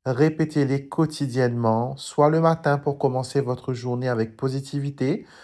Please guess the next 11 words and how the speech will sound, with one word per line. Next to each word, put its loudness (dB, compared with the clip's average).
soit 4
le 4
soir 6
avant 2
de 0
vous -4
coucher -4
pour -4
ancrer -2
ces -2
intentions -2